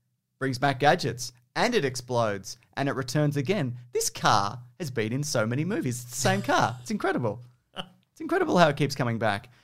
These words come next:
Speaker 1: But that, of course, brings us to the finale, which is referred to many as, uh, like, it's, it's Home Alone. They've just done Home Alone,
Speaker 2: Mm-hmm.
Speaker 1: which I think is selling it short.
Speaker 2: Go
Speaker 1: Not that,
Speaker 2: on.
Speaker 1: which,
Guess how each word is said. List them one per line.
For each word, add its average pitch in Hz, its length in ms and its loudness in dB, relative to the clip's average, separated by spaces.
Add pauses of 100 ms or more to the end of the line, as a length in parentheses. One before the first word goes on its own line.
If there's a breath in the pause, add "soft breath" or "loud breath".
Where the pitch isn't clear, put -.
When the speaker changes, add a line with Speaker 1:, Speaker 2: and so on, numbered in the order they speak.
(100)
Speaker 1:
But - 80 -20
that, 220 120 6
of - 80 0
course, 180 200 0
brings 151 300 0
us 127 140 -2
to 147 100 -4
the 127 80 -4
finale, 113 680 -2 (260 soft breath)
which 131 220 -6
is 131 160 -2
referred 135 300 2
to 139 60 -2
many 123 320 0
as, 104 220 -4
uh, 104 180 0
like, 107 260 -4
it's, - 220 -10
it's - 220 -12
Home 160 220 -2
Alone. 151 440 -4
They've 120 120 -6
just 123 180 -6
done 120 180 -2
Home 117 200 -2
Alone, 107 340 -4
Speaker 2:
Mm-hmm. 151 320 -2
Speaker 1:
which 208 120 -2
I 302 100 6
think 262 180 -4
is 170 120 0
selling 147 300 2
it 117 100 -4
short. 110 400 -6 (120)
Speaker 2:
Go - 120 6
Speaker 1:
Not 208 80 0
that, 233 100 2
Speaker 2:
on. 240 80 -4 (100)
Speaker 1:
which, 220 320 -4